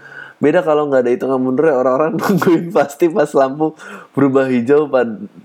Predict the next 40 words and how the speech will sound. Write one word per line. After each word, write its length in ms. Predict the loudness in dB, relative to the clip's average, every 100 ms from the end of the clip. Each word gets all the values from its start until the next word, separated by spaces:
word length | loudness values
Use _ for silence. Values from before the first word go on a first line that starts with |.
| -2
pada 240 | 0 2
jalan. 320 | 2 2 0
Menurut 280 | -2 -2 -2 0
gua, 400 | 2 2 2 -4 _ -16 -10 -8 -6
menurut 160 | -2 0
Abang 240 | 2 0 0
ini 80 | -4
sendiri 400 | 0 2 2 0
gimana? 320 | -2 -2 -6
Menurut 320 | -4 -2 0
gua 100 | 0 2
sih, 240 | 0 0 -6 -16 -4
gua, 160 | -2 0 -2
gua, 320 | -8 -12 -12 -12 -14 -16 -6 -6 -6 -12 _ _ _ _ -4
menurut 180 | -4 -2
gua 100 | 0 0 -2 -10 _ _ _ _ _ -4
o-, 320 | -4 -2 -4
opi-, 240 | -2 -4 -2
opini 320 | -4 -2 0
lu 240 | 0 0
udah 80 | -2
jauh 160 | 0 0
lebih 160 | -2 -4
penting, 240 | -4 -2
dan 80 | -2
menurut 160 | -2 -2
gua 140 | -2
ini 160 | -2 0
udah, 140 | -2 -2
udah, 280 | -2 -2 -2 -4
udah 180 | -2 -2
lucu 300 | 0 -2 -6
nih. 160 | -8 -6 -2
Cah, 160 | 0
anjing, 160 | 0 0
gitu 160 | 0
kesannya 320 | -2 -2 0 2
lah 80 |
jadi 240 | 2 -2 -2
kombut. 400 | -2 0 -2